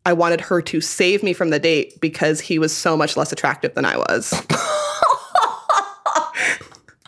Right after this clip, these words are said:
Uh, number two, I've had a guy break things off because being with me made him turn his back on Jesus.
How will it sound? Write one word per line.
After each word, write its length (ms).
Uh, 220
number 420
two, 600
I've 140
had 160
a 60
guy 240
break 400
things 280
off 460
because 320
being 300
with 160
me 240
made 260
him 160
turn 300
his 160
back 320
on 240
Jesus. 680